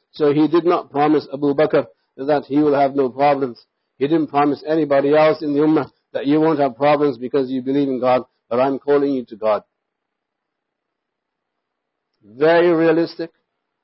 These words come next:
and very human. Right? It's the human part that escapes all Muslims, unfortunately, today,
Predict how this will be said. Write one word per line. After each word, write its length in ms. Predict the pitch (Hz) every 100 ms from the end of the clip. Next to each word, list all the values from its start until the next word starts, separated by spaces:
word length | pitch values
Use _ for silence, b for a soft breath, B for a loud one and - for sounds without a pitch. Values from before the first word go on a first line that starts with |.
| _ _ _
and 400 | 117 147 147 139
very 400 | 143 143 143 147
human. 640 | 135 147 139 117 101 87 _ _ _ _ _ _ _ _ _ _ _ _ _ _ _ -
Right? 180 | 151 170 _ _ _ _ -
It's 140 | 107
the 120 | 123
human 340 | 110 170 196 165
part 300 | 139 127 147 _ _ _ _ -
that 240 | 135 135
escapes 640 | 139 - - 156 156 - -
all 200 | 165 165
Muslims, 420 | 151 147 143 135
unfortunately, 540 | 131 127 135 127 113 123
today, 320 | 127 123